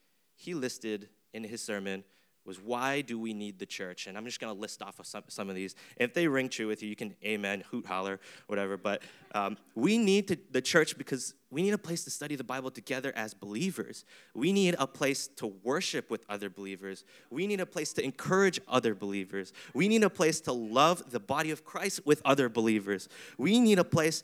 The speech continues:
where we can serve with one another as believers. We need a place where we can experience the healing power of God with other believers. We need a place where we can fulfill the Great Commission with other believers.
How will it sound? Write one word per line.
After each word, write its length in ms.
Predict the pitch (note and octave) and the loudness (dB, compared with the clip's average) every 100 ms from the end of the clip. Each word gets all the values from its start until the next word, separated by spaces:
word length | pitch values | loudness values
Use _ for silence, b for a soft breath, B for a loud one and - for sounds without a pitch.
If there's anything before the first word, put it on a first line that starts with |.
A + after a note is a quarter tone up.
| B | B
where 160 | C3 C#3 | 2 2
we 120 | D3+ | 2
can 200 | D#3+ C#3+ | -4 -8
serve 520 | B2+ - F3+ G#3+ A#3 | -6 -4 2 4 4
with 200 | D#3+ B2 | 2 0
one 160 | A2+ A#2+ | 0 0
another 320 | A2+ A2 A2 G#2+ | 2 0 0 0
as 220 | A2 G#2+ | -2 -2
believers. 600 | G#2+ G#2+ G#2 G2+ G2 - _ B B B B B - | -6 -4 -4 -4 -4 -6 _ B B B B B -2
We 160 | F3+ | 0
need 140 | G#3 F#3+ | 0 -2
a 60 | |
place 340 | F#3 E3 D#3 D3+ | -2 -4 -4 -2
where 200 | C#3 C3 B B _ A#2+ | -2 -2 B B _ -8
we 140 | E3 | -8
can 400 | F3 - C3 G#2+ _ _ _ _ _ _ _ - | -8 -8 -8 -10 _ _ _ _ _ _ _ -8
experience 680 | B2 - - D3 E3 E3 | -6 -4 -4 -4 -6 -4
the 80 | - | -6
healing 340 | A#2+ D#3 E3 E3 | -4 0 0 2
power 320 | - C3+ C#3+ | 0 2 -2
of 160 | A#2 | -2
God 400 | A2+ C#3+ B2+ F#2+ E2+ | -2 -2 -2 -6 -8
with 160 | G#2+ - | -10 -6
other 220 | C3 A#2 | -4 -4
believers. 580 | G#2 G#2 C#3+ B2 F#2 - B B | -4 -2 -2 -4 -8 -10 B B
We 160 | A#2 E3+ | -2 0
need 140 | F#3 | 0
a 40 | D#3 | -2
place 360 | - C#3+ C#3+ | -4 -6 -4
where 100 | B2+ | -4
we 100 | B2+ | -6
can 160 | C3+ B2 | -8 -10
fulfill 480 | - A2+ - D3 D3+ | -10 -12 -4 -2 -2
the 80 | |
Great 280 | C3 B2 B2+ | -2 -2 -4
Commission 440 | - G#2+ B2+ G#2+ G2 | -6 -8 -8 -8 -8
with 160 | G2 | -8
other 220 | G#2 G2+ | -10 -8
believers. 640 | G2 F#2 G2 F#2 F2 F2+ | -8 -8 -10 -10 -12 -16